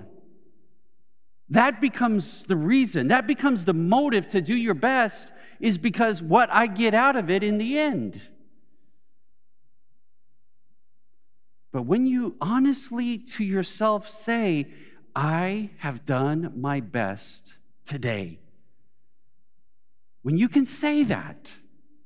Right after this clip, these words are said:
it doesn't matter what the results are. It doesn't matter if the results are considered a failure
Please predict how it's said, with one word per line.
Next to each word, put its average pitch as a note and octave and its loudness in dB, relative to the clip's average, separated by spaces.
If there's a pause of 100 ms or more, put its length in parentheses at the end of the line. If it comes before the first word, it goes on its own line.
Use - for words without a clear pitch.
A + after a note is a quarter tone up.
(1900)
it - -10
doesn't F#3+ 0
matter G#3+ 0
what B2+ -4
the G#2+ -12
results F#2+ -10
are. - -16 (2000)
It G#2 -10
doesn't E3 2
matter E3 2
if C3 -2
the C#3+ -2
results C3 -2
are C3 0
considered C3 -4
a A2+ -4
failure C#3 -2